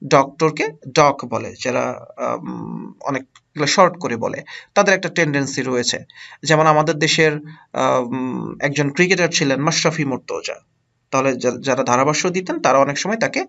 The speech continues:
ভালোবেসে বা শর্ট করে ম্যাশ বলতেন, এরকম অনেক আছে। মুস্তাফিজকে ফিজ বলে ডাকা হতো। এই ব্যাপারগুলো সংক্ষিপ্ত করে বলার একটা টেন্ডেন্সি আছে। তো আপনি কাউকে বলতে পারেন, "Hang on a sec, just a sec, একটু অপেক্ষা করুন।" "Hold on,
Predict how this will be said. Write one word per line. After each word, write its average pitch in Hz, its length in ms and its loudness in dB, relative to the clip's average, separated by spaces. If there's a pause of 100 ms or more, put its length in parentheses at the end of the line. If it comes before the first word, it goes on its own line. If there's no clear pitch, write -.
(480)
ভালোবেসে 139 400 2
বা 196 100 -2
শর্ট 185 400 6
করে 156 180 0 (500)
ম্যাশ 151 340 4
বলতেন, 113 360 -6 (220)
এরকম 285 260 2
অনেক 156 200 4 (100)
আছে। - 240 -2 (320)
মুস্তাফিজকে 170 580 0
ফিজ 185 380 -2
বলে 127 180 0
ডাকা 113 240 -4
হতো। 117 220 -12 (320)
এই 170 140 2
ব্যাপারগুলো 113 440 -4
সংক্ষিপ্ত 196 460 0
করে 175 180 0
বলার 147 260 4
একটা 160 180 -4
টেন্ডেন্সি 113 560 -2
আছে। 95 220 -4 (360)
তো 233 80 8 (240)
আপনি 240 360 0
কাউকে 151 260 0
বলতে 147 280 0
পারেন, 214 220 2 (180)
"Hang 262 320 4
on 143 140 -2
a 127 120 -2
sec, - 260 2 (280)
just 247 300 4
a - 120 -4
sec, 80 140 -8 (120)
একটু 165 260 0
অপেক্ষা 104 320 -2
করুন।" 107 240 -8 (480)
"Hold 208 460 6
on, 101 180 0